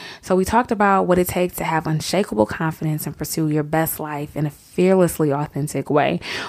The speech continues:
We also talked about, you know, her journey to becoming Fancy Fi. Her name is Lisa, right? But no one really calls her Lisa because she's so fancy. So she spoke about that journey a bit on the stop of the tour. But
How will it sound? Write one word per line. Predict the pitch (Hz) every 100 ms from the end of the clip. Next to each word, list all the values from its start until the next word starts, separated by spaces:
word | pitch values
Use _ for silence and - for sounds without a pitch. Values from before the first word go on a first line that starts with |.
| -
We | 180
also | 180 170 170 190
talked | - 185 180
about, | 175 170 165 165 165 - - -
you | 180
know, | 175 160
her | - 185
journey | 180 156 165 170 165
to | -
becoming | 156 151 - 175 165
Fancy | - 160 156 156
Fi. | - 143 147 - - - - -
Her | - - 233 262 262 247 -
name | 165 156 156
is | - 165
Lisa, | 151 147 147 - - - -
right? | 165 160 180 180 - - -
But | 220
no | 262
one | 302 320
really | 302 330
calls | - 269 240
her | 247
Lisa | 247 - 165
because | 165 165
she's | 185
so | - 214 220
fancy. | - 202 180 - 147
So | 160 160
she | 202
spoke | - 294
about | 254 226
that | 208 190
journey | 170 160 160 156 - - - -
a | 165
bit | 156 170 160 - -
on | 165 160
the | 160
stop | 160 - 156 151
of | 160
the | 151
tour. | - 160 156 151 - - -
But | 180 180 170 -